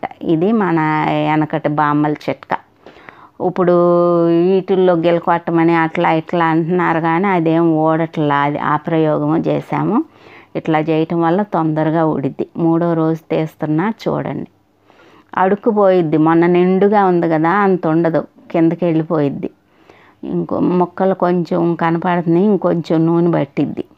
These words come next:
ఈ చిన్నుల్లిపాయలు వేసి, మొన్న షాల్డ్ ఉప్పే వేసాను, ఎందుకంటే మొత్తం ఒకసారి వేస్తే ముక్కలకు బట్టి ముక్కలు ఉప్పగా ఉంటున్నాయి. అందుకని గిద్ద ఉప్పు అట్టి పెట్టాను, సాల్డే వేసాను.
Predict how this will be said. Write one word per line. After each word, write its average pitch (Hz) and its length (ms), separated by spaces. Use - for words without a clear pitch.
ఈ 175 40
చిన్నుల్లిపాయలు 180 800
వేసి, 240 480
మొన్న 180 560
షాల్డ్ 196 500
ఉప్పే 214 280
వేసాను, 160 540
ఎందుకంటే 196 580
మొత్తం 202 420
ఒకసారి 190 520
వేస్తే 240 440
ముక్కలకు 214 640
బట్టి 196 360
ముక్కలు 214 460
ఉప్పగా 190 400
ఉంటున్నాయి. - 420
అందుకని 196 420
గిద్ద 196 300
ఉప్పు 196 800
అట్టి 185 240
పెట్టాను, 147 580
సాల్డే 165 440
వేసాను. 143 540